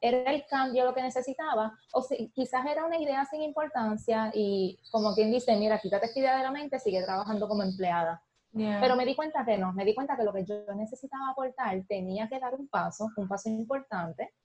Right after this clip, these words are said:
Speaker 1: un paso que a veces nos crea cierta duda, inseguridad o temor del que va a pasar, porque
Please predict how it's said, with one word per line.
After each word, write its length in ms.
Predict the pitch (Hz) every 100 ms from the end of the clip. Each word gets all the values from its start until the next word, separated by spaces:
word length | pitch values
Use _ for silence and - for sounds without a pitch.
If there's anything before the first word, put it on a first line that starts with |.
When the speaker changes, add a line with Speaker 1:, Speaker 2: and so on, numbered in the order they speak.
| _ -
Speaker 1:
un 240 | 202 202
paso 760 | 220 214 233 247 240 233 214 196
que 60 | 208
a 40 |
veces 240 | 190 190 220
nos 160 | 220
crea 380 | 226 220 220 220
cierta 520 | 220 196 190 - 214
duda, 380 | 196 196 196 202
inseguridad 680 | 196 190 185 180 180 175 175
o 100 | 214
temor 420 | 226 226 180 180 185
del 200 | 175 160
que 100 | 185
va 100 | 170
a 60 | 165
pasar, 420 | 233 - 185 190
porque 340 | 247 - 185